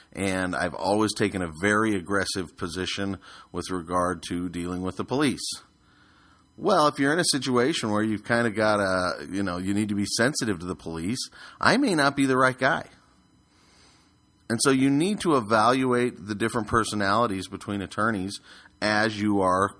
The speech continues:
seriously considering asking somebody or hiring somebody to provide assistance to you. Um,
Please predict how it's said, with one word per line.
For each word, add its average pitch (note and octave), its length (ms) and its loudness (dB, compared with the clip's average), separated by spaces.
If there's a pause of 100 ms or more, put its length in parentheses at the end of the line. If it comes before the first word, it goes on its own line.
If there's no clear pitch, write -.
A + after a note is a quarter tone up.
(100)
seriously G2+ 680 0
considering F#2+ 640 -4 (720)
asking G#2 640 2
somebody G2 580 -2 (120)
or E2 340 -6 (320)
hiring A2+ 720 2
somebody F#2+ 560 -2 (400)
to G2 80 -10
provide G2+ 400 2
assistance G2 540 -4
to B2 80 0
you. E3 260 -2 (1000)
Um, F#2+ 380 2